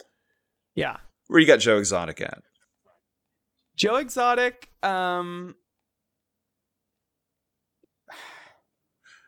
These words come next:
Speaker 1: weirdly, I think Joe Exotic is
Speaker 2: I, okay.
Speaker 1: less
Speaker 2: For twenty twenty,
Speaker 1: evil.
Speaker 2: for the cra-, for, like, the freaking craziest year ever.
Speaker 1: Yeah.
Speaker 2: For twenty twenty, Joe Exotic is, like,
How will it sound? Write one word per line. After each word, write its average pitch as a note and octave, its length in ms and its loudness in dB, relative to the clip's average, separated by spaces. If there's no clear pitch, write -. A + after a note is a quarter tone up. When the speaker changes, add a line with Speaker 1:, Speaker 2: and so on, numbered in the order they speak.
Speaker 1:
weirdly, C4+ 760 -6
I G#3 160 0
think A#3+ 340 -8
Joe G3 280 -2
Exotic E3+ 680 -2
is D#3 400 -6
Speaker 2:
I, C#3 180 4
okay. B2+ 380 4
Speaker 1:
less E3+ 500 0
Speaker 2:
For C3+ 140 2
twenty D#3 380 0
twenty, G2 440 -2
Speaker 1:
evil. D#3 560 -4
Speaker 2:
for B2+ 140 -2
the A2 120 -2
cra-, C#3+ 400 0
for, B2 200 -2
like, G#2+ 240 2
the A2+ 100 -2
freaking C3 560 -2
craziest B2 840 -2
year G2 460 -8
ever. F#2 600 -4
Speaker 1:
Yeah. E3 260 2
Speaker 2:
For C3+ 120 -2
twenty C#3 240 -2
twenty, A2 560 -8
Joe A#2+ 220 0
Exotic G2+ 680 -2
is, F2+ 240 -6
like, D#2+ 380 -10